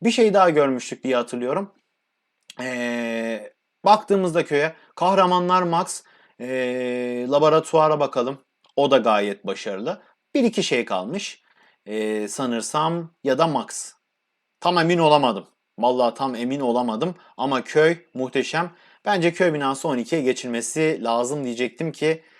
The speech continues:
keşke laboratuvarda kalsaydık be. Köye geçmeseydik. <laughs> Laboratuvar çok güzeldi. Ee, köyde de şaka yapıyorum. Bir şey kalmamış zaten. Okçu kuleleri var.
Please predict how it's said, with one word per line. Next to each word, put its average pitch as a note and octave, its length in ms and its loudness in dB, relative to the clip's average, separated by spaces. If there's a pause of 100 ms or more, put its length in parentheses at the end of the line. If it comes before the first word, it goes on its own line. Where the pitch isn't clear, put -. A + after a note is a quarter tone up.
(340)
keşke F#3+ 680 6
laboratuvarda D#3+ 1000 4
kalsaydık A#2+ 580 -2
be. A2 200 -4
Köye D3+ 280 4
geçmeseydik. - 880 -2 (440)
<laughs> - 440 -14
Laboratuvar A3 680 10
çok A3 240 4
güzeldi. D#3+ 640 4 (240)
Ee, B2 240 -2
köyde D#3 340 0
de B2+ 60 -2
şaka D3+ 260 -2
yapıyorum. G#2+ 380 -2
Bir A2+ 40 -6
şey D3 200 -2
kalmamış A2+ 440 -4
zaten. D#3 440 -6 (260)
Okçu E3+ 340 4
kuleleri D#3+ 400 4
var. E3 340 2